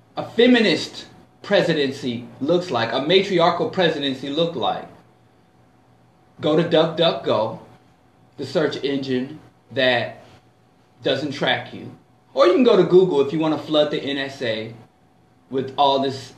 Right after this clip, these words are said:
senseless data. 'Cause like I say, just blow up their servers. Just flood them with everything. They wanna watch, give them something to watch. Too much that they can't even process all the data.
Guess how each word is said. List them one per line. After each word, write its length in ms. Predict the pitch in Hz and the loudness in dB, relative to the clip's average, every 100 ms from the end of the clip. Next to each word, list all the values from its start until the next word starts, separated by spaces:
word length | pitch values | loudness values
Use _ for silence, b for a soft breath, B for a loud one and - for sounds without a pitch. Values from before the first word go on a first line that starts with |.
| - | -20
senseless 520 | - 147 120 127 120 | -6 -6 -4 -6 -6
data. 340 | 123 107 101 | -2 -2 -2
'Cause 140 | 110 165 | -6 -4
like 100 | 214 | -2
I 140 | - | -2
say, 160 | - 117 | -2 -4
just 260 | 156 127 | -6 -6
blow 240 | 131 160 165 | -2 2 2
up 140 | 151 | 2
their 120 | 123 | -2
servers. 440 | 120 123 107 101 117 | -4 -4 -4 -6 -8
Just 240 | 165 - | -8 -4
flood 260 | 165 165 151 | 0 2 0
them 60 | |
with 200 | 131 127 | -4 -6
everything. 520 | 127 123 117 - - - _ _ _ _ _ _ | -6 -6 -8 -12 -18 -20 _ _ _ _ _ _
They 120 | 139 | -4
wanna 200 | 165 180 | 0 0
watch, 320 | 175 180 180 - | 2 4 2 0
give 120 | 202 | -4
them 80 | 175 | -2
something 240 | 165 131 | -2 -2
to 80 | 117 | -4
watch. 380 | 104 92 - - _ - | -6 -8 -12 -18 _ -8
Too 160 | 226 | -4
much 320 | 170 120 - - - - | -4 -4 -8 -18 -16 -10
that 100 | 127 | -4
they 140 | 147 | -2
can't 200 | 165 156 | -2 -4
even 240 | 135 123 117 | -2 -4 -4
process 500 | - 110 - 90 87 | -6 -6 -8 -14 -10
all 160 | 85 | -12
the 80 | 78 | -12
data. 260 | 85 - | -18 -20